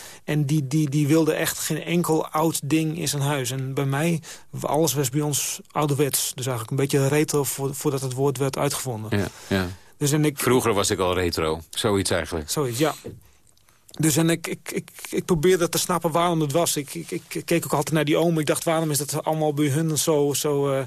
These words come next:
Speaker 2: Hip.
Speaker 1: veel meer hip en, eh, snel?
Speaker 2: Ja. En, eh, hoe, hoe, hoe schrijf je zo'n boek? Ga je dan op een zolder zitten en door oude brieven bladeren, foto's? Of, of blader je door je hoofd? Hoe, hoe schrijf je?
Speaker 1: Nee, alles zit gewoon in je,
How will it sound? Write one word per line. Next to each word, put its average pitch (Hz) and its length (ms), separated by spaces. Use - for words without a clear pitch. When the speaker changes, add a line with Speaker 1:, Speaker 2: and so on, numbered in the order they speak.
Speaker 2:
Hip. 107 240
Speaker 1:
veel 165 300
meer 151 240
hip 165 240
en, 147 420
eh, 139 60
snel? 117 420
Speaker 2:
Ja. 107 180
En, 131 200
eh, 131 60
hoe, 147 260
hoe, 135 460
hoe 127 500
schrijf 113 280
je 120 100
zo'n 113 180
boek? 151 160
Ga 139 80
je 117 60
dan 107 180
op 92 140
een 104 100
zolder 101 300
zitten 101 360
en 98 100
door 95 260
oude 95 280
brieven 113 400
bladeren, 110 420
foto's? 117 580
Of, 90 240
of - 340
blader 95 380
je 92 120
door 85 140
je 90 80
hoofd? 107 400
Hoe, 101 240
hoe 104 100
schrijf 156 320
je? 156 60
Speaker 1:
Nee, 151 160
alles 127 300
zit 147 160
gewoon 135 300
in 131 100
je, 123 240